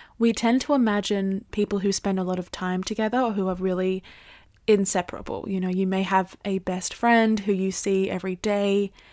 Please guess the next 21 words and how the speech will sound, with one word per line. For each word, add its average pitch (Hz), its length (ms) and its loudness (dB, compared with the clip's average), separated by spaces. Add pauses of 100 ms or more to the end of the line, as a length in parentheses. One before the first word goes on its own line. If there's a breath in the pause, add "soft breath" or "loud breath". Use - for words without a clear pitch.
(320 soft breath)
and 190 140 -2
you 190 80 0
do 202 180 4
everything 202 440 2
with 190 260 0
and 185 140 -6
you 190 40 -4
talk 214 280 -2
for 220 160 -2
hours 196 420 4
and 185 100 -6
you 185 100 -4
can't 214 280 -2
imagine 208 480 0
your 190 220 -4
life 196 340 0
without. 190 480 0 (580 loud breath)
That 233 340 2
isn't 277 340 2 (200)
inherently 214 840 2 (240)
unhealthy 190 760 0